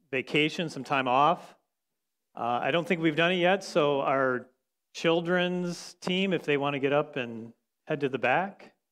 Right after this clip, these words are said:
and then all of the kids, if you don't wanna stick around and listen to me,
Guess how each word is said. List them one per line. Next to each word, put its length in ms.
and 160
then 400
all 420
of 320
the 80
kids, 600
if 160
you 40
don't 100
wanna 140
stick 300
around 460
and 360
listen 280
to 120
me, 380